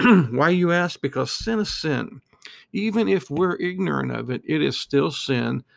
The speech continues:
and we will have to give account for it when we stand, as Christians at least,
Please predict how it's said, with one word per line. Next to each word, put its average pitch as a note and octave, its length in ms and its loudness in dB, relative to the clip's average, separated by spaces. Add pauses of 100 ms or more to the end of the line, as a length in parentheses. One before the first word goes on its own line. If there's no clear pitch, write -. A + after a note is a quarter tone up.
(240)
and C3+ 180 2
we D3+ 140 4
will C3+ 160 0
have C#3+ 360 -2
to D3 100 -10
give B2+ 440 -2
account C#3 500 -4
for A#2+ 260 -4
it - 100 -8
when C3 160 -2
we B2 100 -4
stand, A#2+ 400 -4
as B2+ 140 -4
Christians A#2+ 500 0
at - 140 -2
least, C3 280 -2